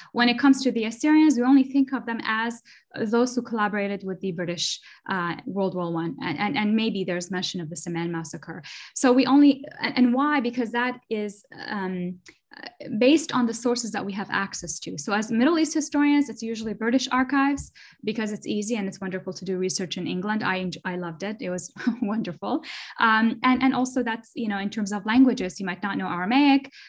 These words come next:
uh, you might only know Arabic. So, so that, that's a, that it's, it solves your problem. Um, a-, and, um, so what I wanted to do, what I, I did not want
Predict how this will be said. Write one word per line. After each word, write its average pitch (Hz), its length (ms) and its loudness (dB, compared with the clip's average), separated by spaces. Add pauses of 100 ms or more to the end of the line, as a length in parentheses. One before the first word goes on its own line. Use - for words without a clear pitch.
(120)
uh, 185 220 -2
you 190 80 -4
might 170 180 -4
only 214 280 -2
know 214 180 0
Arabic. 254 500 2 (200)
So, 214 340 -4
so - 200 -4
that, 208 180 -2 (100)
that's 202 160 -4
a, 208 100 -8 (120)
that 147 240 -8 (280)
it's, 240 200 -4
it 226 80 -4
solves 247 260 2
your 220 120 -2
problem. 175 520 -4 (340)
Um, 196 460 0
a-, - 320 -2
and, 269 260 6
um, 254 380 4 (640)
so 240 300 -4 (340)
what 277 200 4
I 311 100 4
wanted 302 360 4
to 254 100 -8
do, 240 120 -2
what 240 160 -4
I, 226 220 -2
I - 20 -4
did 220 180 -2
not 262 300 -2
want 330 260 -2